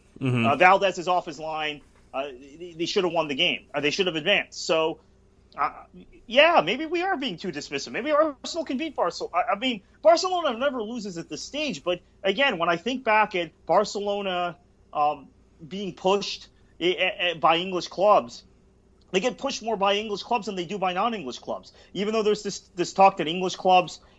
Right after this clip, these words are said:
Speaker 2: have fallen way off in Europe, I think Barcelona has had a harder
Speaker 1: Yeah.
Speaker 2: time getting by the likes of Arsenal and Chelsea than they have, uh, getting by anybody else on the continent. So it's possible, yeah, I guess they could push them.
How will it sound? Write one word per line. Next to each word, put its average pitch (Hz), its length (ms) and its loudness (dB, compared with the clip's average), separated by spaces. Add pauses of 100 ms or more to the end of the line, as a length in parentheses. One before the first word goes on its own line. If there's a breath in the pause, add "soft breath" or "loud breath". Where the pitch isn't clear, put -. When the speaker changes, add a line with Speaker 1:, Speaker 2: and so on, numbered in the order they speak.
Speaker 2:
have 156 160 0
fallen 175 360 2
way 165 140 2
off 180 260 4
in 156 120 -14
Europe, 185 380 -4 (240)
I 156 60 0
think 202 180 -4
Barcelona 208 580 -2
has 165 120 -6
had 165 140 -2
a 147 80 -4
harder 104 240 -2
Speaker 1:
Yeah. 127 140 -8
Speaker 2:
time 240 220 -4
getting 170 220 -6
by 147 140 2
the 135 60 -4
likes 143 280 0
of 127 80 -8
Arsenal 143 400 -4
and 120 80 -8
Chelsea 190 540 -2 (240 soft breath)
than 156 160 0
they 147 100 4
have, 165 460 0 (240)
uh, 139 160 -2
getting 151 320 -8
by 143 500 -2
anybody 147 460 -8
else 147 180 -4
on 127 140 -8
the 120 40 -10
continent. - 460 -6
So 214 260 -8
it's 233 200 -12
possible, 196 580 0
yeah, 269 220 6
I 147 140 8
guess 254 180 -6
they 262 100 -8
could 277 220 -6
push - 220 -8
them. - 100 -20